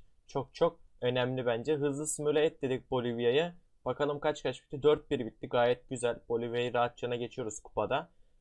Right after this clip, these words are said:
Ve şimdiki maçımız size sürpriz olsun o zaman. Arkadaşlar çok maç simüle ettik. Şimdi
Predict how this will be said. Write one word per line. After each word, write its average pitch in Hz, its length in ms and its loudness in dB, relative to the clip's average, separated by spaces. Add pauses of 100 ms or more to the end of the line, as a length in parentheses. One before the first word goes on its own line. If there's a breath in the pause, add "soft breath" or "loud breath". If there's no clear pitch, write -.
Ve 151 360 4 (260)
şimdiki 151 460 -2
maçımız 135 640 -4 (240)
size 147 240 0
sürpriz 127 340 -8
olsun 98 260 -4
o 95 80 -10
zaman. 98 200 -12 (280)
Arkadaşlar 170 720 8
çok 190 240 2
maç 180 240 2
simüle 170 340 4
ettik. 175 380 0
Şimdi 170 680 2